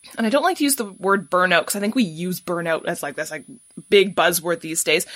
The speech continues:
But the biggest thing for me that made me realize I needed to start learning something new was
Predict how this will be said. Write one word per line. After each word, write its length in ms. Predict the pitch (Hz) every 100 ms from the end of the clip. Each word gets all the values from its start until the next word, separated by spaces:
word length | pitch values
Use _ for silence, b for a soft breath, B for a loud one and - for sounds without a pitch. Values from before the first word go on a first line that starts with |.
| B B
But 200 | - 233
the 80 | 220
biggest 480 | 196 277 349 370 -
thing 280 | - 254 254
for 140 | 254
me 240 | 208 202 208
that 180 | 175 190
made 220 | 190 190
me 140 | 196
realize 400 | 175 185 185 180
I 80 | 165
needed 420 | 160 165 190 196
to 80 | 196
start 300 | - 202 170
learning 320 | 165 175 202
something 420 | 202 226 226 233
new 180 | 226 247
was 420 | 247 202 202 190